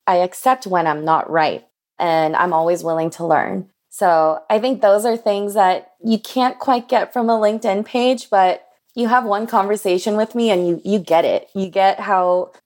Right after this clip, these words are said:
my vibe is, you get how I'm very passionate about what I talk about, and I, I'm inherently interested in the job that I do.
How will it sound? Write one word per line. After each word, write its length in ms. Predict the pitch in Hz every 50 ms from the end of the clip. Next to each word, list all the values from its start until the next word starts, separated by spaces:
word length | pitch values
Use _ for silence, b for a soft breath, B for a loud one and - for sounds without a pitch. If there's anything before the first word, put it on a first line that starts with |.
| _ _ _ _ -
my 180 | - 202 185 190
vibe 320 | 185 190 180 185 190 185
is, 280 | 202 196 185 190 180 180
you 100 | 180 165
get 280 | - 185 180 180 -
how 320 | 190 185 202 180 180 180 180
I'm 180 | 170 180 180
very 240 | 185 190 185 190 202
passionate 640 | - - - - 196 190 - - - 214 180 170 175
about 260 | 170 180 175 151 -
what 120 | 185 180
I 100 | 170 170
talk 280 | 175 - 180 160 165 -
about, 360 | 175 170 160 156 160 165 -
and 180 | 175 170 165 170
I, 260 | 170 175 175 - - -
I'm 160 | - 196 185 160
inherently 680 | 202 220 214 180 170 196 208 214 214 208 - 185 175
interested 580 | - 156 180 185 - - 175 - - - 170 156
in 100 | 156 151
the 80 | 151 151
job 280 | - 160 151 151 151
that 100 | - 139
I 100 | 120 127
do. 320 | 139 - - - - 196